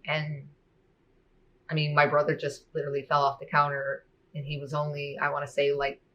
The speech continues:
five or six, somewhere around there.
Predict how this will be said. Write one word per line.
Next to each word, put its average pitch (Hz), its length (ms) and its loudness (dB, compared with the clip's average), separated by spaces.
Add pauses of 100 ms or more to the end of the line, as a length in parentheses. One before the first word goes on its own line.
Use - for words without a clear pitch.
(120)
five 143 220 4
or 147 80 -6
six, - 600 -2 (380)
somewhere 143 380 -4
around 139 240 -10
there. 143 300 -4